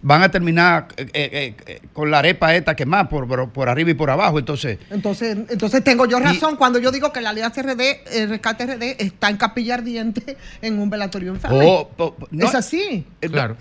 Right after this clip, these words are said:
Speaker 2: Suena cruel, pero
Speaker 1: pero,
Speaker 2: es la verdad.
Speaker 1: pero no es infame, porque los procesos electorales se va a perder a ganar. No
Speaker 2: Pero
Speaker 1: es infame.
Speaker 2: justamente por eso.
Speaker 1: No es infame
Speaker 2: Por eso,
Speaker 1: porque
Speaker 2: por eso.
Speaker 1: no es infame porque,
Speaker 2: Sí, sí.
Speaker 1: eh, en otros tiempos otros perdieron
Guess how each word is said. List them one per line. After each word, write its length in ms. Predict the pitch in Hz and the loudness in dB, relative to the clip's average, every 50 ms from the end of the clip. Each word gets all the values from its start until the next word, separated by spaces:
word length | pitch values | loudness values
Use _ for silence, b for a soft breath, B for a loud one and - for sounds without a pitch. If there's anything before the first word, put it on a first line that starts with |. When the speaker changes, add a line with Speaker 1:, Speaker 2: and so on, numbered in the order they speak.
| - 175 | -6 0
Speaker 2:
Suena 340 | - 320 349 392 440 392 277 | 4 4 4 6 4 0 0
cruel, 540 | - 240 233 220 214 220 254 302 294 226 196 - | 0 -2 0 0 0 2 2 2 2 0 0 2
pero 200 | 165 175 180 185 | 2 4 4 6
Speaker 1:
pero, 20 | |
Speaker 2:
es 80 | 185 180 | 6 6
la 100 | - 269 | 6 6
verdad. 260 | 254 233 208 196 180 | 4 2 0 2 4
Speaker 1:
pero 180 | 190 196 202 196 | 4 6 6 4
no 160 | 190 214 254 | 4 4 4
es 80 | 262 285 | 4 4
infame, 560 | 285 247 - - 196 165 180 233 226 202 170 | 4 2 2 2 4 6 6 6 4 2 0
porque 220 | - 160 - 180 | -2 -2 -2 0
los 100 | 165 160 | -2 0
procesos 320 | - 156 - - 170 - 220 | -2 -2 -4 -4 -4 -2 -2
electorales 380 | 196 196 156 185 175 190 170 | -2 -2 -2 -2 -4 -4 -4
se 60 | 190 160 | -2 -2
va 80 | 160 | -2
a 80 | 165 - | -2 -2
perder 280 | 180 151 139 151 160 175 | -4 -4 -2 0 2 2
a 60 | 185 | 2
ganar. 680 | 180 156 117 113 120 131 139 139 139 127 107 101 87 | 2 2 2 4 6 6 8 8 8 6 4 0 -2
No 100 | 104 135 | 0 0
Speaker 2:
Pero 120 | 156 190 | 2 2
Speaker 1:
es 60 | 202 - | 4 4
infame. 440 | - - 139 - - 131 117 - - | 4 6 6 8 8 6 4 2 -2
Speaker 2:
justamente 260 | - 427 320 269 208 | -2 -4 -6 -8 -8
por 160 | 185 208 202 | -8 -6 -6
eso. 240 | 185 175 156 - - | -6 -6 -6 -4 -2
Speaker 1:
No 60 | 143 | 0
es 60 | 170 | 0
infame 340 | 202 175 - 151 127 117 113 | 0 0 2 2 2 4 4
Speaker 2:
Por 120 | 175 269 285 | 2 2 2
eso, 80 | 349 427 | 2 0
Speaker 1:
porque 320 | - - 160 147 135 120 107 | 0 0 0 0 0 0 -2
Speaker 2:
por 120 | 147 233 269 | -4 -6 -6
eso. 340 | 370 427 - - 196 156 - | -6 -8 -8 -12 -12 -10 -8
Speaker 1:
no 140 | 104 135 170 | -4 -2 -2
es 60 | 185 | -2
infame 360 | 180 - 131 110 143 165 147 | -2 0 0 0 0 -2 -4
porque, 400 | 117 135 117 - 127 127 - 123 | -6 -6 -8 -6 -2 0 2 2
Speaker 2:
Sí, 60 | 120 - | 2 2
sí. 60 | - | 2
Speaker 1:
eh, 480 | 131 131 131 123 120 113 101 101 104 - | 2 2 2 2 0 0 -2 -4 -6 -4
en 280 | - 127 131 131 135 139 | -2 -2 0 0 0 0
otros 420 | 156 160 - 190 190 - - - | 0 0 2 0 0 -2 -4 -2
tiempos 380 | - 185 170 156 156 123 180 170 | 2 4 4 4 2 2 0 0
otros 240 | 160 165 - 175 151 | 0 0 0 -2 -2
perdieron 200 | - 190 175 175 | 2 2 2 2